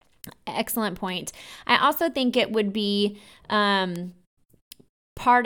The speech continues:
of the discussion point to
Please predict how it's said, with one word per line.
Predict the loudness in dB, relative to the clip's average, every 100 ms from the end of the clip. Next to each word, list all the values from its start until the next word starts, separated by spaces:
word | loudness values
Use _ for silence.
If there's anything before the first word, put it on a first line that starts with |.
| 4
of | 4 4 2 -2 -2
the | 0
discussion | 0 0 0 0 0 -4
point | -4 -4 -4 -8 -6
to | -2 2 2 2